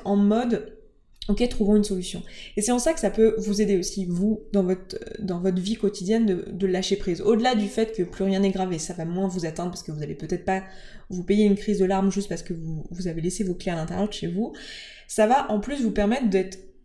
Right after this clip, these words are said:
plus efficace dans votre vie quotidienne, de vous dire, « Ouais, mais en fait,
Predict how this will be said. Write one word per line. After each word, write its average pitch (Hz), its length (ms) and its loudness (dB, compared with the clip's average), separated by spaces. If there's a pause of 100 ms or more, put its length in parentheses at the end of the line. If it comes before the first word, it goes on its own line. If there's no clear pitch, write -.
(140)
plus 254 760 -2
efficace 240 540 0
dans 196 80 4
votre 202 240 4
vie 202 120 -2
quotidienne, 240 380 -2
de 220 40 -2
vous 190 60 -4
dire, « 226 200 -4
Ouais, 311 120 -2
mais 202 100 2
en 185 100 -4
fait, 233 380 -2